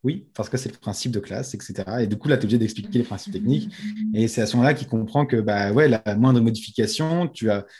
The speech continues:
Speaker 1: enfin, faire un site en quelques heures, c-, oui, ça arrive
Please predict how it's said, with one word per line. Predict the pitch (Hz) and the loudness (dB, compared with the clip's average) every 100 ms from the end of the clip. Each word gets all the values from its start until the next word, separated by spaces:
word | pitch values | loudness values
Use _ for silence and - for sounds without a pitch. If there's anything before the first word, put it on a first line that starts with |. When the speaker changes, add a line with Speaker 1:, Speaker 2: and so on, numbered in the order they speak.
| - | -2
Speaker 1:
enfin, | 120 101 98 98 92 98 107 | 0 0 -4 -8 -10 -12 -16
faire | - 170 143 | -2 0 4
un | 139 | 2
site | 135 147 | 0 0
en | 117 | 0
quelques | 113 107 110 107 | 0 0 0 2
heures, | 135 165 - | 2 0 -4
c-, | - - - 107 | -14 -14 -12 -2
oui, | 147 | 0
ça | 156 113 | 0 -2
arrive | 98 131 170 | 0 0 0